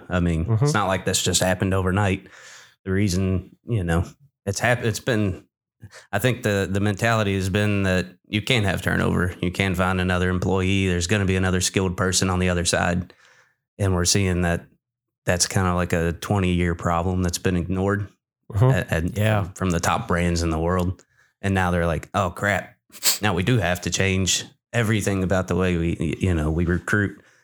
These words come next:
Speaker 1: how we attract talent." And it's not even, for me, it's not as much about the fear.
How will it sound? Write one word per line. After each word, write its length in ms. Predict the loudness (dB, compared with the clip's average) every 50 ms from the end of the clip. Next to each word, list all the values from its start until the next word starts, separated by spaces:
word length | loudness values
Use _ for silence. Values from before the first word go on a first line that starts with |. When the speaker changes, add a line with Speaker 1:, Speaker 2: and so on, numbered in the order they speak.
| _ -4
Speaker 1:
how 100 | -2 0
we 100 | 0 0 -2
attract 320 | 0 0 0 0 -2 -2 -2
talent." 360 | -2 0 0 0 -2 -4 -6 -12 _ _ _ _ _ _ _ _ _ _ _ _ _ _
And 160 | 0 0 2 2
it's 140 | 0 0 0
not 120 | 0 2
even, 400 | 2 2 2 2 0 -2 -4 -8 _ _ _ _ _
for 100 | -8 -4 -2
me, 240 | 0 2 2 2 0
it's 160 | 0 0 0
not 160 | 2 2 2
as 80 | 2 0
much 180 | 0 0 0
about 200 | 0 0 0 0 -2
the 60 | -4
fear. 460 | -2 0 0 2 2 0 0 -2